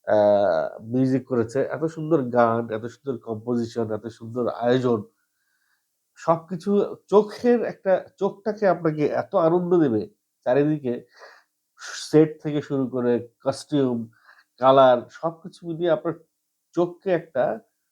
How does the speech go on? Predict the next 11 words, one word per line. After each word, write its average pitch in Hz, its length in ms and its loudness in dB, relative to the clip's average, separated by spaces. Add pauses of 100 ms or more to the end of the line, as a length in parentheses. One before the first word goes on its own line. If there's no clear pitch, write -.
(460)
আহ, 104 200 0 (140)
আরাম 139 240 6 (120)
দিবে, 101 220 -4 (840)
যে 117 220 -4
আরামটা 127 420 2 (200)
আপনার, 131 280 -2
আপ-, - 300 -10
আমরা 123 200 -2
আসলে 127 220 -2
বাংলা 113 320 -2
সিনেমাতে 113 480 -6